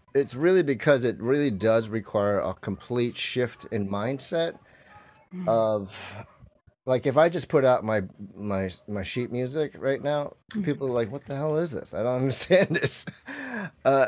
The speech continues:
Speaker 1: and it's like, it would take a long time to explain.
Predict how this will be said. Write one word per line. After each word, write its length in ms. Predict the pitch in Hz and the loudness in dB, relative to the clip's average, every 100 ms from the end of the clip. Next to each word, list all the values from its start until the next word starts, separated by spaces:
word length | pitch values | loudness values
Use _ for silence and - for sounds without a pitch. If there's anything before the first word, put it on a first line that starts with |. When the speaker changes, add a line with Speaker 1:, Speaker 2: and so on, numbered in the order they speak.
| 110 | 4
Speaker 1:
and 240 | 143 139 | 2 6
it's 180 | 139 123 | 4 6
like, 220 | 131 127 - 71 120 - _ _ _ _ - 104 - | 4 4 -2 -18 -16 -18 _ _ _ _ -20 -20 -2
it 140 | 151 | 2
would 300 | 147 143 120 - | 4 2 0 -6
take 240 | 147 147 127 | 2 4 4
a 60 | |
long 480 | 123 127 131 135 131 | 2 4 6 4 2
time 440 | 127 120 120 110 | 2 2 2 0
to 180 | 104 123 | -4 -4
explain. 600 | 107 - 120 113 98 82 | -4 -4 0 0 0 -4